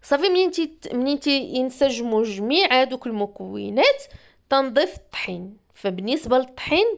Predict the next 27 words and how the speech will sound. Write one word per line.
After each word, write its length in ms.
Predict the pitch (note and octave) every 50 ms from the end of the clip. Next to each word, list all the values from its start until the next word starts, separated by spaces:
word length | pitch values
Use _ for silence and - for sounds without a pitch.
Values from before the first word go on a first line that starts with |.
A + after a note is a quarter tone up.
| -
تيبقى 600 | - - A3+ A3+ A3+ - - - E4 E4+ E4 E4 -
على 220 | G#3+ G#3 B3+ F4
حسب 480 | - - E4+ D#4+ - F#4 E4+ A#3+ G3 - - -
عينيكم 540 | A3 A3 B3 B3+ C4+ C#4 - - D#4+ D4 C#4
ميزانكم، 640 | B3+ A#3+ A#3 F#3 F#3 F#3 F3+ F3 F3+ - - - F#3 - _ _ _ _ _ - - - - _ _
فتقريبا 720 | - A#3+ A#3 - - - - B3+ D#4 F4 F4 D4 B3+ D4 D4+
تتهز 600 | C#4+ C#4+ C#4+ C4 - A#3+ A#3+ C#4 C4 A3 F#3 F#3
واحد 320 | F#3+ A3 A3 - A3+ F#3+ - - _
كاس 240 | - C#4 D#4 D4 D4+ - - - _ _ -
ونص 380 | A3 G#3 G#3+ A3+ B3 C#4+ D4+ - - - - - _ - _ -
تاع 100 | B3 A3+
العنبه 420 | G3+ A3 A3+ A3+ G#3+ F#3 A3+ A#3+
نتاع 260 | A#3+ A#3 - F#3+ E3+
الطحين، 480 | F3 - _ - - - - D#3 E3+ F#3 _ _ _ _ _ _ _
ولكن 380 | - F#3+ G3 G#3 G#3 - C4+ C4
انا 240 | - - A#3+ B3 C4+
ما 120 | C#4+ D4
غاديش 320 | C4+ C4+ C4+ C#4+ C#4 - C#4+
ن-، 140 | C4 A#3+ -
آه، 1000 | - G3+ G3+ G3 F#3+ F#3+ F#3 E3 D3+ C#3+ B2 G2+ G2 - D#2+ - - - C#2+ D#2 -
ما 140 | G3+ G#3+ A3
غاديش 340 | A#3 A#3+ A#3 D4+ E4 - D#4+
نقول 240 | C#4 G#3 A3+ A#3+
بالضبط 420 | A3 F#3 F#3 - _ - E4 D4+ -
شحال 320 | - - - D4 C#4+ -
تتهز. 520 | - C#4 - - D4+ G4 G4+ C#4+ G3+ F#3 G3
علاش؟ 440 | G3+ G#3 A3 C#4 G#4+ G#4+ - -